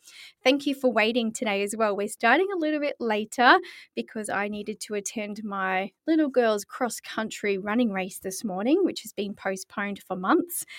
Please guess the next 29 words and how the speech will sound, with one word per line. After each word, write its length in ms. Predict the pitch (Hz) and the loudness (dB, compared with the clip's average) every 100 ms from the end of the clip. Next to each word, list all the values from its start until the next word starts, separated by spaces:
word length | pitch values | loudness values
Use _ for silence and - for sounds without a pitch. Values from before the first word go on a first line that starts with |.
| - - | -18 -2
So 140 | 285 | 0
it 40 | |
was 140 | - 269 | 2 4
nice 240 | 262 269 | 4 4
to 140 | - 240 | 0 -2
be 100 | 220 | -2
able 100 | 214 | 0
to 60 | |
get 180 | 208 185 | -2 -4
out 140 | 175 | -4
there 160 | 180 180 | -6 -6
and 140 | 185 | -6
see 260 | - 185 185 | -6 -6 -6
her 120 | 208 185 | -8 -8
today 400 | - - 170 170 | -8 -4 -4 -4
too. 340 | - 185 - - | -6 -6 -6 -6
We 280 | 247 311 415 | -2 0 2
are 100 | 370 | 2
going 220 | 277 277 | 2 0
to 120 | - | -2
be 120 | 269 | -6
talking 540 | 269 233 220 247 233 - | -4 -4 -2 -2 -2 -4
about 540 | 208 - 160 175 311 349 - | -6 -4 -2 0 0 -2 -8
prolapse 720 | - - 254 277 285 311 - 240 | -12 4 4 6 4 2 -2 -12
forums, 840 | - 233 208 208 226 415 539 - - _ _ _ - | -8 -4 0 0 0 -2 -6 -12 -16 _ _ _ 0
or 220 | 214 214 | 0 2
sometimes 580 | - 240 233 247 226 220 | 0 0 0 -2 -2 -2
known 240 | 208 202 | -4 -4
as, 420 | - 190 190 190 | -4 -2 -2 -4